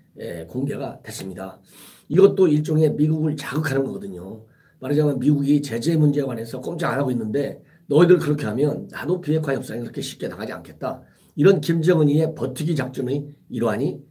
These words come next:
바로 이렇게 첨단 전술무기 현장 지도라고 저는 그렇게 해석하거든요. 이런 식으로, 어, 미국을 자극하고 있고 특히 최근에는 김정은이가,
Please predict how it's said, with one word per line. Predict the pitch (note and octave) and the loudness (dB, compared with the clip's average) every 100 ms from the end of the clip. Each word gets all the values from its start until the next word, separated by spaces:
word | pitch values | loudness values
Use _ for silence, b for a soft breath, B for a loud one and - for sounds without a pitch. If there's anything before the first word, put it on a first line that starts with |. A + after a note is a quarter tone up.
| _ | _
바로 | - A#2 D3+ - - - | -6 -2 -2 -4 -16 -14
이렇게 | B2+ B2 | -6 -6
첨단 | - D#3+ D3+ D3+ D3+ - _ _ _ b b | -4 -4 0 0 -2 -8 _ _ _ b b
전술무기 | C#3 C3+ C3+ B2 B2 | 0 2 -2 -2 -2
현장 | C3 D3+ D3 - | 0 0 0 -4
지도라고 | - D#3 F#2 G#2 | -4 -4 -4 -8
저는 | A2 D3+ - | -4 -2 -2
그렇게 | A#2+ A2 | -6 -8
해석하거든요. | A#2 A2 G#2 C3+ D#3+ B B B - | -8 -8 -8 -8 -8 B B B 6
이런 | F3 G#3+ | 8 8
식으로, | D#3 D3+ D3+ A#2 - b b - | 6 0 0 -2 -8 b b -14
어, | C3+ C3+ | -8 -2
미국을 | F3+ F#3 D#3 D#3 | 0 2 2 0
자극하고 | - D3 B2 A#2+ | -2 -2 -2 -4
있고 | A2 G#2 G2 - - b b b | -8 -8 -8 -10 -12 b b b
특히 | G3+ G3 G#3+ G#3 F#3 | -12 0 4 6 6
최근에는 | G3+ F3 D3+ D3+ D3+ - - - - _ _ - b b b | 4 6 4 4 0 -4 -14 -20 -20 _ _ -20 b b b
김정은이가, | F3+ F#3+ G3 F3+ D#3+ A#2+ - | 2 8 8 8 4 -2 -6